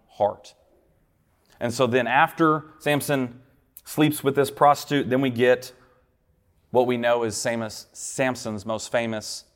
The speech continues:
downfall. Verse four, "After this he loved a woman whose name was Delilah. And lords of the Philistines came to her and said, 'Seduce him and see where his great strengths lie, and by what means we may overpower him,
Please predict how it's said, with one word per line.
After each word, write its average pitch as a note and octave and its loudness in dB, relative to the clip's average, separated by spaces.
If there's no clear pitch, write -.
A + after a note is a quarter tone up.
downfall. G#2 -4
Verse D3 2
four, A2+ 2
"After C#3+ 2
this C3+ -2
he B2 -6
loved A#2 0
a G#2 0
woman F#3 0
whose G2+ -8
name C#3+ 0
was B2 4
Delilah. A2+ 4
And A2 -4
lords B2 4
of A2+ -4
the - -8
Philistines C3 0
came C3+ -4
to B2+ 0
her C3 2
and A#2 -4
said, A#2 0
'Seduce C#3 -2
him E3 -4
and A2+ -10
see D#3 -6
where C#3+ 0
his A#2 -6
great A#2 -4
strengths D3+ -8
lie, G2+ 2
and A2 0
by A#2+ 8
what B2+ 4
means A#2 -6
we A2+ -6
may A2 -2
overpower A2 0
him, G#2 -14